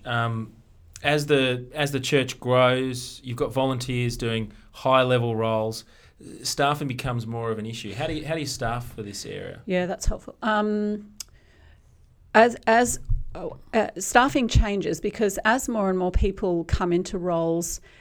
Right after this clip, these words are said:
Speaker 2: and, uh, we then find we can raise leaders to actually lead leaders,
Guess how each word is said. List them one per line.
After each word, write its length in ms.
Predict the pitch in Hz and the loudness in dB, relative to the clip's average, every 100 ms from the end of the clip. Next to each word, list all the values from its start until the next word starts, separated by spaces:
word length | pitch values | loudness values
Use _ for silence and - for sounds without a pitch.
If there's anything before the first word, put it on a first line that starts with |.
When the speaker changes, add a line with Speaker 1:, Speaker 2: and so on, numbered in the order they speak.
| _ - | _ -6
Speaker 2:
and, 420 | 185 180 175 - - _ - | -2 0 -2 -4 -12 _ -8
uh, 480 | 180 170 170 165 - | -4 -2 -2 -2 -2
we 160 | 180 185 | 0 0
then 200 | 196 208 | 2 0
find 280 | 208 180 175 | 0 2 2
we 80 | |
can 180 | 175 180 | -2 -2
raise 380 | 170 175 185 185 | 2 2 2 0
leaders 440 | 180 170 165 151 - | -4 -2 -2 -4 -4
to 120 | 185 | -2
actually 320 | - - 170 | -2 -4 -4
lead 380 | 170 185 196 190 | 0 0 0 -2
leaders, 640 | 165 156 165 220 277 - | -2 -2 -2 -4 -8 -14